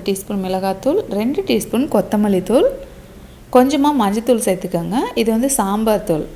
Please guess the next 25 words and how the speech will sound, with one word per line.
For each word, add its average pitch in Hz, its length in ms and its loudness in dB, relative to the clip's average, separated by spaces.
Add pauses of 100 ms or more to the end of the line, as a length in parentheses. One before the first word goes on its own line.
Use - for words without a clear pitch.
(160)
சாம்பார் 208 420 0
தூளோ 202 260 2
அல்லது 277 280 6
குழம்பு 220 340 2
மிளகாய் 196 400 0
தூளோ 190 200 0 (100)
இருந்தா 226 220 0 (120)
ஒரு 208 200 2
டீஸ்பூன் 208 380 -2
அளவுக்கு 170 340 -2
சேர்த்துக்கோங்க. 156 520 -4 (960)
இந்த 311 220 4
மாதிரி 302 200 6 (120)
மசாலா 233 400 2
சேர்த்து 202 260 0
வதக்கும்போது 185 540 2 (180)
பச்சை 233 280 -2
வாசனை 226 280 0 (120)
டக்குன்னு 247 440 -2
போயிடும். 165 360 -2 (680)
இப்ப 240 180 0
லைட்டா 233 420 2
இந்த 214 140 0
மாதிரி 208 160 0 (100)
ஒரு 185 260 -2